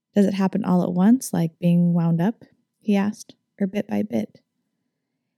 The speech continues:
"It doesn't happen all at once," said the Skin Horse. "You become. It takes a long time. That's why it doesn't happen often to people who break easily or have sharp edges or who have to be carefully kept.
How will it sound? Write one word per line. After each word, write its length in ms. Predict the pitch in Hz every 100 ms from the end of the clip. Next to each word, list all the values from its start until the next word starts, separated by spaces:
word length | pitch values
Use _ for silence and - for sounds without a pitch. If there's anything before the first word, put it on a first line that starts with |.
| _ -
"It 160 | 233
doesn't 260 | 240 233 226
happen 300 | 196 190 180
all 160 | 175
at 80 | -
once," 380 | 165 160 160 - - _
said 240 | - 175
the 80 | 180
Skin 260 | - 185 170
Horse. 440 | 165 170 - - _ _ _ _ _ -
"You 140 | 214
become. 500 | 208 - 165 156 156 _ _ _ _ _ _ -
It 100 | -
takes 240 | 202 -
a 60 | 190
long 260 | 175 170
time. 400 | - 180 175 175 - _ _ _ _ _ _ _ _ -
That's 220 | 196 -
why 140 | 202
it 100 | 196
doesn't 340 | 202 185 196 196
happen 280 | 196 190
often 420 | - 196 190 175 170
to 100 | -
people 320 | 185 175 175
who 120 | 175
break 360 | - 185 180 -
easily 560 | - 170 175 170 - -
or 140 | 180
have 240 | 175 175 170
sharp 280 | 190 180 -
edges 500 | 185 180 170 175 - _ _ _ _ _ -
or 180 | 185 180
who 100 | 190
have 260 | 190 185
to 100 | -
be 120 | 175
carefully 400 | - 185 170 170
kept. 500 | 170 - - _ -